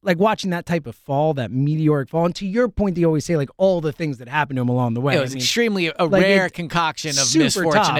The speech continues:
Speaker 2: events.
Speaker 1: Like, you know,
Speaker 2: Yeah.
Speaker 1: yeah, I mean, again, just basic, on its own, the idea that you were the M V P of the league by all, you know, all, all in, for everybody, whatever, and then you go down and watch your backup win the Super Bowl with that team that you were, like,
Speaker 2: Unbelievable,
Speaker 1: I mean,
Speaker 2: yeah.
Speaker 1: that alone is, like, so, so cr-, I mean, you won the Super Bowl, so you should be, like, happy in some ways,
Speaker 2: No,
Speaker 1: but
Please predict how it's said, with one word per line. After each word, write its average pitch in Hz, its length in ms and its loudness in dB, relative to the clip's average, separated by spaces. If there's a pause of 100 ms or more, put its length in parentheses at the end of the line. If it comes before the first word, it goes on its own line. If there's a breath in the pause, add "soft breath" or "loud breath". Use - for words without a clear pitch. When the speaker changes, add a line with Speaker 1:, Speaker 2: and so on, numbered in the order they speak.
Speaker 2:
events. - 40 2
Speaker 1:
Like, 127 280 4
you 185 80 2
know, 170 140 2
Speaker 2:
Yeah. 120 140 2
Speaker 1:
yeah, 156 180 0
I 175 60 0
mean, 202 140 -4
again, 185 260 0
just 226 180 -10 (220)
basic, 311 320 -4 (140)
on 254 160 2
its 185 220 -6
own, 320 280 0
the 185 120 4
idea 240 360 -2
that 220 120 -6
you 214 100 -2
were 214 80 2
the 190 180 -2
M 233 140 0
V 214 120 0
P 208 160 -4
of 196 60 0
the 175 100 -2
league 196 300 2
by 175 320 2
all, 190 480 0
you 180 120 -10
know, 156 220 -4 (240)
all, 185 200 2
all 196 200 2
in, 180 100 -6 (120)
for 165 140 -10
everybody, 156 400 -4
whatever, 202 440 2
and 185 200 -4
then 190 200 -2 (300 soft breath)
you 220 120 2
go 254 120 6
down 254 180 0
and 208 80 -4
watch 208 200 -2
your 190 60 -4
backup 208 260 -2
win 208 140 0
the 170 60 -2
Super 262 220 -6
Bowl 214 160 2
with 165 200 -2
that 269 180 0
team - 240 -4
that - 160 4
you - 80 2
were, 247 80 4
like, - 140 2
Speaker 2:
Unbelievable, - 320 -10
Speaker 1:
I - 40 -4
mean, - 140 0
Speaker 2:
yeah. 392 140 2
Speaker 1:
that - 20 -2
alone 285 400 0
is, 170 160 -8
like, 165 180 -4
so, 285 600 0
so 285 320 0
cr-, - 120 -10
I 269 60 2
mean, 294 140 0
you 277 100 4
won 311 160 2
the 208 60 -4
Super 220 220 -2
Bowl, 214 200 2
so 202 100 -4
you 196 60 -2
should 175 140 -8
be, 180 100 0
like, 160 160 -2
happy 180 260 -2
in 160 80 -2
some 208 140 0
ways, 208 120 4
Speaker 2:
No, - 40 -4
Speaker 1:
but - 60 0